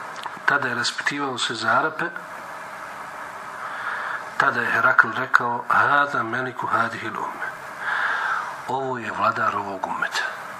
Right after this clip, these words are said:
Znači, to je vladar tog ummeta. Kad zahara, pojavio se.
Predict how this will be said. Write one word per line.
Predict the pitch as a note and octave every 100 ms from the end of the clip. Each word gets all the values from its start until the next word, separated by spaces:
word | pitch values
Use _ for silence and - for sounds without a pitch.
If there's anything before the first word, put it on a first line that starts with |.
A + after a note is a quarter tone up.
| - - - - - -
Znači, | - - -
to | - B2
je | A2+
vladar | - A3 - -
tog | - G3 -
ummeta. | A#3 - - D#3+ - - - - - - -
Kad | - E3
zahara, | A#2+ A#2 A#2 - - - - - - - -
pojavio | - C#3 C3+ B2+ A2+ -
se. | -